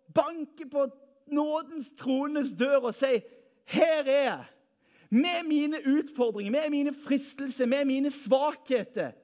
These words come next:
Og så møter du en som med ufortjent kjærlighet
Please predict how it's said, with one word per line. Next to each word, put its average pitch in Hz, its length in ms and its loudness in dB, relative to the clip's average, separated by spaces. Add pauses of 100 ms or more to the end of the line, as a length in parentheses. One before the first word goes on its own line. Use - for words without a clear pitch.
(720)
Og 247 120 2
så 320 120 -4
møter 311 480 0
du 349 80 -12 (220)
en 208 240 -6 (400)
som 285 200 0
med 285 260 -2
ufortjent 302 680 0
kjærlighet 262 640 -4